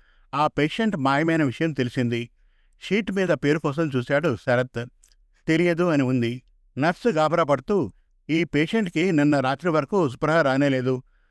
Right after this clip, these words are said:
మూడు సెలైన్ బాటిళ్లు ఎక్కించారు. తిండి నీళ్లు లేక పడిపోయింది" అన్నారు. కానీ రాత్రి స్పృహలోకి వచ్చింది. పేరడిగితే పిచ్చి చూపు చూసింది. "వ్యాన్ యాక్సిడెంట్ వల్ల తలకి దెబ్బ తగిలిందేమో,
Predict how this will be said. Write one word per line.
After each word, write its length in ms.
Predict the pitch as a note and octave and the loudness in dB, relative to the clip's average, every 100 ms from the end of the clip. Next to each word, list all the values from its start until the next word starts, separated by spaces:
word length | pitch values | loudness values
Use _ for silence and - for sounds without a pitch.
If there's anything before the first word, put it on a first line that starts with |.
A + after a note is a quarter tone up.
| _ - | _ -6
మూడు 300 | D3 F#3+ E3+ | -2 0 0
సెలైన్ 380 | - D3 F#3 F3+ | 0 0 2 2
బాటిళ్లు 340 | D3+ B2+ C#3+ | 0 0 0
ఎక్కించారు. 640 | D#3 - D3 C#3 C3 A#2+ B2 _ _ _ _ - | -2 -2 -2 0 0 -2 -10 _ _ _ _ -2
తిండి 340 | F3+ G3 A3+ | 0 2 0
నీళ్లు 340 | F#3+ D#3+ E3+ E3 | 2 0 2 0
లేక 340 | C#3+ C#3 D#3+ | 0 2 0
పడిపోయింది" 680 | C3 C3 D3 C#3 B2+ A#2 B2 _ C3 | 0 0 0 2 2 -2 -6 _ -2
అన్నారు. 420 | C3+ B2+ A#2 C3 _ _ _ _ _ _ _ | 0 0 -2 -8 _ _ _ _ _ _ _
కానీ 500 | D#3 E3 E3 F#3+ A2+ B2+ | -2 0 0 0 -2 -4
రాత్రి 500 | C3 E3+ F#3+ C#3+ D#3 | -2 -2 -2 0 -2
స్పృహలోకి 460 | - B2+ C#3+ D#3+ B2 | -2 -2 0 0 -2
వచ్చింది. 500 | B2 B2+ B2 A#2 - _ _ _ _ | -2 0 0 -2 -6 _ _ _ _
పేరడిగితే 560 | D#3+ F#3+ G#3+ F3 D3+ F#3+ | 2 4 4 2 2 0
పిచ్చి 360 | - C#3+ D#3+ F3 | 0 -2 -2 0
చూపు 260 | F3+ C3 D3 C#3 | 0 2 -2 -2
చూసింది. 460 | C3 C3 B2 A#2 - _ _ _ _ _ _ _ _ - | 0 2 2 0 -6 _ _ _ _ _ _ _ _ -10
"వ్యాన్ 340 | B2+ D3 F#3 | -2 0 0
యాక్సిడెంట్ 540 | G3+ D#3 - E3 D#3+ D3+ | 2 0 0 0 2 2
వల్ల 420 | C3+ F3 B2+ C2+ - | 0 0 -2 -4 -2
తలకి 380 | C#3 D#3+ B2+ D3+ | -2 -2 -2 -2
దెబ్బ 240 | B2 B2 | -2 -2
తగిలిందేమో, 680 | C#3 C#3 C#3 C3+ B2+ A#2+ | 0 2 2 2 0 -2